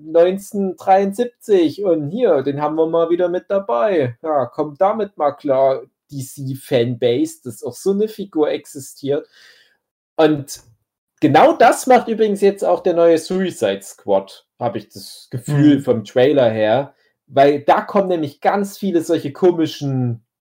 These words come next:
Speaker 1: früheren Bösewichte vor, die irgendwann mal in den sechziger Jahren gegen Batman gekämpft haben, wo sich heute der Batman-Kanon für schämt. Ach, da gab's mal den Typ mit den vielen bunten Punkten auf dem Kostüm und so weiter.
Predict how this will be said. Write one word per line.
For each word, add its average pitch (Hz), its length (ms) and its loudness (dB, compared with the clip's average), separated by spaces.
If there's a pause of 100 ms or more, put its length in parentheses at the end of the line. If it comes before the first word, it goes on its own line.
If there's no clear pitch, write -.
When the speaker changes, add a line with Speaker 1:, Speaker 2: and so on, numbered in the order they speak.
(600)
Speaker 1:
früheren 123 840 2
Bösewichte 135 680 2
vor, 101 600 -2
die 117 140 -8
irgendwann 120 400 -2
mal 117 80 2
in 110 80 -2
den 104 60 -8
sechziger 113 500 -2
Jahren 107 300 0
gegen 104 300 -8
Batman 113 460 -4
gekämpft 107 500 -8
haben, 101 220 -4 (380)
wo 123 100 -2
sich 107 240 -6
heute 120 220 2
der 104 160 0
Batman-Kanon 110 880 -2
für 104 240 -6
schämt. 131 640 2
Ach, 110 240 0
da 107 80 -8
gab's 117 320 -2
mal 113 100 0
den 98 140 -12
Typ - 200 -12
mit 123 140 -10
den 110 100 -14
vielen 127 300 -10
bunten 127 380 -8
Punkten 175 420 -8
auf 131 160 -8
dem 131 100 -14
Kostüm 147 560 -6
und 135 120 -6
so 127 120 -4
weiter. 120 300 0